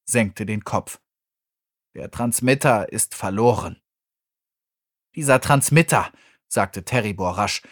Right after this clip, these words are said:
„In anderen Sektionen der Station gibt es noch welche. Wir werden einen besorgen, sobald Feraklur zur Vernunft kommt.“ Sie dachte an das eingebettete Signal, das die Objektivstation kurz vor Peri Rodans Ankunft vom Äonenschiff empfangen hatte,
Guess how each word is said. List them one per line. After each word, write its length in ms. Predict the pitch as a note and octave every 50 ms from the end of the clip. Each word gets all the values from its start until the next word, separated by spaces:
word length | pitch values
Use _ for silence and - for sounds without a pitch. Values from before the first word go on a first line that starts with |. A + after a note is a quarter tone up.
| - _ _ _ _ _ _ -
„In 140 | D3 D3
anderen 420 | - - E3+ F3 F3+ F3+ F3 D#3+ D3
Sektionen 520 | D3+ C#3+ D3 - - D#3+ D#3+ D#3+ D#3 C#3
der 100 | B2+ B2
Station 460 | - - C#3+ C3+ - - D#3+ D#3+ D#3+
gibt 200 | D3 D3 C#3+ -
es 120 | C#3+ - -
noch 220 | E3 D3+ - -
welche. 360 | A#2 G#2 G2+ - - G#2 F#2 - _ _ _ _ _ -
Wir 200 | C3 C#3+ D#3 C#3
werden 300 | C#3 C#3 C#3+ E3 F#3 E3+
einen 280 | - C#3 C#3 C#3 C3+ A#2+
besorgen, 480 | C3 B2 G#2+ A#2+ - C3 D3 E3+ F3
sobald 400 | D#3 C3+ B2+ G#2+ B2+ C3+ D#3 -
Feraklur 640 | - - E3+ E3 D3+ D3 C#3+ D3 - E3+ E3 D#3+ D#3
zur 180 | - - D#3+
Vernunft 480 | - - E3 E3+ F3+ D#3+ C#3+ - - -
kommt.“ 360 | - A#2+ G2+ F2+ - - _ _ _ _ _ _ _ _ _ _ _ _ _ _ _ _ _ _ _ _ _ _ _ _ _ _ -
Sie 180 | C3+ C#3 C#3
dachte 440 | C3 C#3 C3+ C#3+ - - - D3 -
an 120 | - B2 A#2+
das 260 | A#2+ A2 - - -
eingebettete 720 | B2+ C3+ D3 C#3+ B2+ G#2 A#2 A#2 - - G#2 - - A#2
Signal, 640 | G2+ A2+ G2+ G#2 A2 A2+ A#2 A#2+ G#2+ F#2+ E2 E2 D#2+
das 220 | - D2+ E2 -
die 160 | - F#2 E2+ D2
Objektivstation 1120 | F2 - A2 G#2+ G2 - - - C#3+ B2 - - - A2+ G#2+ - - - B2+ A#2+ A#2 A2
kurz 340 | - - - C#3+ C#3 - -
vor 240 | - - B2 A#2 -
Peri 280 | - B2 B2 A2+ A#2 A2
Rodans 460 | G#2 A#2 C3 B2 A#2+ A#2 A2 - -
Ankunft 640 | - A#2 B2 A#2+ - - C3 C3 C3+ - - -
vom 240 | - C3+ B2 B2 A2+
Äonenschiff 760 | - B2 A#2+ B2 B2+ B2+ C3 B2 A#2 A#2 - - C3 A#2+ -
empfangen 520 | - B2+ - - C#3+ C3+ A2 F2 E2+ F#2+
hatte, 260 | F#2 F#2 - E2+ E2+